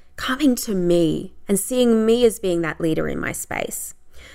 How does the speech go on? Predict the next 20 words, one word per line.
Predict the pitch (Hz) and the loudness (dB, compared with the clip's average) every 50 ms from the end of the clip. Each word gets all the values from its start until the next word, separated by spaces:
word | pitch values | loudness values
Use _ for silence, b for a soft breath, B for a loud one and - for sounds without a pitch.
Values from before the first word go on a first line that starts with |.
| B B | B B
So | - - 339 | 0 2 4
that's | 370 403 539 - | 4 4 4 2
the | 523 494 | 2 2
second | - 233 233 233 262 254 226 | 2 2 2 2 2 4 4
one, | 196 185 180 | 4 4 4
is | 180 180 185 | 2 0 -2
you | 202 214 226 247 302 359 359 | -4 -4 2 4 4 4 4
have | 330 330 294 - | 4 0 -2 -2
to | - 226 | -6 -4
be | 226 208 190 | -2 -2 -2
seen | - - - 165 147 - - - - - - - - - - - - - - - - - - - - - | -4 -6 -6 -6 -6 -6 -8 -10 -12 -14 -18 -20 -20 -20 -20 -20 -20 -18 -18 -16 -16 -16 -18 -18 -14 -8
to | - - | -4 0
be | 180 170 165 | 2 2 2
seen | 165 - 170 156 151 156 | 2 0 -2 -2 -2 -2
as | 156 - | -2 -2
an | 151 151 | -2 -4
expert | - - - - 165 - | -4 -6 -4 -4 -2 0
in | 160 165 160 | 2 2 0
your | 151 - | 0 -2
industry. | - - - - - - - - - - 214 | -4 -4 -6 -6 -8 -8 -8 -8 -8 -8 -10